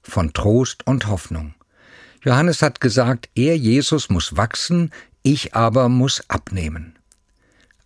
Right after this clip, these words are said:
Auch wenn man es kaum merkt, die Tage werden kürzer, bis das Licht dann wieder wächst, die Tage länger werden zu Weihnachten mit der Geburt Christi.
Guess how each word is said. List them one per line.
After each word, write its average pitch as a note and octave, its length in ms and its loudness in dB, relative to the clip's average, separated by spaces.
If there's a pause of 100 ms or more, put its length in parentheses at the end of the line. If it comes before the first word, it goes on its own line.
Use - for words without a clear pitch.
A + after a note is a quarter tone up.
Auch D3+ 260 0
wenn B2 140 2
man G#2 140 4
es - 180 -4
kaum D3+ 260 0
merkt, F3 380 -2
die G2+ 120 -2
Tage B2 440 0
werden C3 340 0
kürzer, G2 540 -2 (120)
bis - 280 -2
das C#3 260 -2
Licht D3 420 -2
dann C#3 200 -2
wieder C#3+ 260 -2
wächst, - 460 -6 (400)
die A#2 180 -2
Tage C#3+ 400 0
länger B2+ 420 2
werden E2+ 360 -2
zu F2+ 200 -4
Weihnachten F2+ 640 0
mit A2 180 0
der G#2+ 100 0
Geburt G2 380 -2
Christi. D#2 520 -6